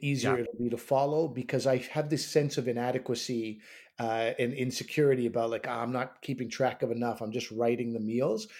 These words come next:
Speaker 1: But I'm realizing that that is what I need to do. The,
Speaker 2: Yeah.
Speaker 1: the simpler it is,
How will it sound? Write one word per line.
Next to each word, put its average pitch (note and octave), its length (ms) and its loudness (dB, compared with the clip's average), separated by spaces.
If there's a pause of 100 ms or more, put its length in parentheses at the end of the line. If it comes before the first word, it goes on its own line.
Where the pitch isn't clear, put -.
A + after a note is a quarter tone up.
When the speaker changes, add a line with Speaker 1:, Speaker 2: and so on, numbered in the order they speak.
(180)
Speaker 1:
But C#3+ 120 6
I'm D#3+ 120 6
realizing E3 500 2
that C3 180 -2
that D3+ 180 2
is D3 200 0
what A#2+ 160 0
I A2 80 -2
need G#2+ 240 -6
to G#2+ 100 -12
do. G2+ 240 -10 (360)
The, A#2 140 0
Speaker 2:
Yeah. B2 160 -4
Speaker 1:
the C3+ 80 0
simpler E3 420 6
it D3 60 4
is, D3+ 220 4